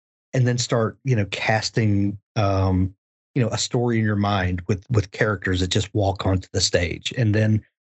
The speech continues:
all of a sudden conflict arises, and then you follow these characters to see where it goes. Or maybe you see,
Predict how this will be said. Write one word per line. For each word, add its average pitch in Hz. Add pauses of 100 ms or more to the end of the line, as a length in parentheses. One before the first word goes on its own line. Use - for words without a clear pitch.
all 120
of 104
a 107
sudden 104
conflict 98
arises, 92
and 98
then 98
you 92 (380)
follow 113
these 101
characters 101
to -
see -
where 98
it 104
goes. 123
Or 117
maybe 127
you 117
see, 110